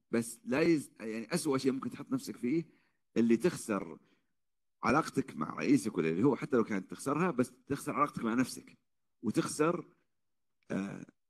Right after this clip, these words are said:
صورتك اللي أنت بنيتها لنفسك ولزملائك وزميلاتك في العمل اللي أنت فيه. فمهم إننا ما نخلي السيء، الرئيس السيء يؤدي إلى إنتاجية ولا عمل ولا جودة سيئة مننا.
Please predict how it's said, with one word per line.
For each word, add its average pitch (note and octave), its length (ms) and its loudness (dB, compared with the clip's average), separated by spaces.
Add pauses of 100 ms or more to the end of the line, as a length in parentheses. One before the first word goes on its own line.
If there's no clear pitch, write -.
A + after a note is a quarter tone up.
(120)
صورتك D3+ 400 0
اللي A2+ 140 0
أنت D3 160 -4
بنيتها G#2+ 500 0
لنفسك E3+ 580 0 (200)
ولزملائك B2+ 440 0
وزميلاتك A#2 400 -2
في - 60 -8
العمل G#2 220 0
اللي F2+ 140 0
أنت E2+ 100 -6
فيه. - 220 -12 (600)
فمهم C#3 500 8
إننا A#2 340 -4
ما D#3 200 0
نخلي B2 760 -2 (340)
السيء، B2+ 500 4 (800)
الرئيس B2 380 4
السيء C3+ 560 0 (540)
يؤدي A#2+ 540 0
إلى B2 320 -4 (240)
إنتاجية A#2 580 2
ولا G2+ 260 -4
عمل G#2 480 -2
ولا G2+ 320 -2
جودة C3+ 340 6
سيئة D#3 320 -2
مننا. D#2 300 -12